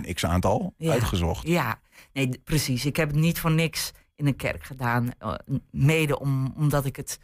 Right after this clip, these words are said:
Speaker 2: dicht bij, eh, de mensen wil brengen die, eh, over wie het, eh, gaat en waarvan ik het leuk zou vinden dat zij deze voorstelling zien.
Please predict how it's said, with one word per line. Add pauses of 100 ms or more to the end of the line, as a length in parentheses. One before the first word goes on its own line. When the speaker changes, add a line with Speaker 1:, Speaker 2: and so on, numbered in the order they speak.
(260)
Speaker 2:
dicht
bij,
eh,
de
mensen
wil
brengen
die,
eh, (440)
over
wie
het,
eh,
gaat
en
waarvan
ik
het
leuk
zou
vinden
dat
zij
deze
voorstelling
zien.